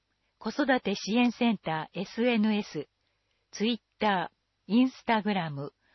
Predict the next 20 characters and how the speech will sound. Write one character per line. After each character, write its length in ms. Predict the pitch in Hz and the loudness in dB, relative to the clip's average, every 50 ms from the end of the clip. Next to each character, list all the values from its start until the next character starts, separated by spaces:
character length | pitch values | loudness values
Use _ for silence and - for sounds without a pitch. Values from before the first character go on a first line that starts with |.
| _ - | _ 0
Facebook、 840 | 226 262 285 277 - - 247 220 220 240 226 - _ - 160 170 - - _ _ _ _ _ _ _ _ _ _ _ _ _ _ _ _ _ _ _ | 2 2 2 2 0 0 0 2 4 2 2 0 _ -4 -4 -4 -4 -6 _ _ _ _ _ _ _ _ _ _ _ _ _ _ _ _ _ _ _
そ 120 | - - | -2 2
れ 140 | 254 269 294 | 4 4 6
ぞ 100 | 247 269 | 6 4
れ 160 | 240 220 202 | 4 4 2
の 220 | 175 175 170 - - - | 0 -2 -4 -6 -8 -4
キ 140 | - - | 2 4
ュ 100 | 294 302 302 | 4 6 8
ー 120 | 302 302 | 8 8
ア 20 | 294 | 6
ー 40 | |
ル 100 | 285 285 | 6 4
コ 200 | 277 - 269 262 | 4 4 4 4
ー 40 | 247 | 4
ド 140 | 190 185 180 | 4 0 0
が 80 | 175 165 | -2 -2
あ 80 | 151 | -4
り 100 | 156 156 | -4 -6
ま 160 | 147 151 156 | -6 -8 -8
す。 220 | - - - - | -10 -14 -18 -20